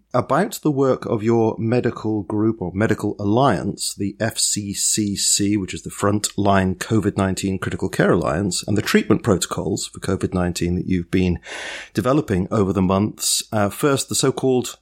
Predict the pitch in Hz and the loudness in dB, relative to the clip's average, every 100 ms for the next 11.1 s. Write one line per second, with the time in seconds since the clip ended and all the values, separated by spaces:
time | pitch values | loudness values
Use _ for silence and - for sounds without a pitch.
0 | - 117 147 - - _ - 131 208 - | -4 0 0 -4 -16 _ 0 0 0 -4
1 | - 170 165 - 170 233 _ - 107 120 | 0 -2 0 0 -2 -2 _ -8 -4 0
2 | 117 131 110 104 107 - 147 143 131 123 | 0 0 0 0 -4 0 0 2 2 4
3 | 120 107 - - 110 - - 110 98 - | 2 0 -10 -4 -4 -4 -6 -4 -4 -2
4 | 101 98 - 92 90 101 113 - 101 87 | -2 -2 -6 -8 -6 0 0 0 -6 -6
5 | - - - 107 - 101 67 120 117 104 | -12 -20 -6 -4 2 0 4 2 4 2
6 | 101 104 - - 107 - 139 151 170 90 | 2 2 2 2 2 0 -2 0 -2 -2
7 | 95 - 110 117 120 - - - - 147 | -4 -2 0 2 0 -4 -14 -14 0 0
8 | 139 - 233 180 98 - 196 196 170 139 | 2 0 2 2 2 2 0 2 2 2
9 | 139 135 - 185 220 135 104 113 107 143 | 2 0 0 2 2 0 0 -2 0 -2
10 | - 92 123 143 98 - - 117 117 117 | -2 -4 2 2 2 -2 -6 -2 0 -2
11 | - | -4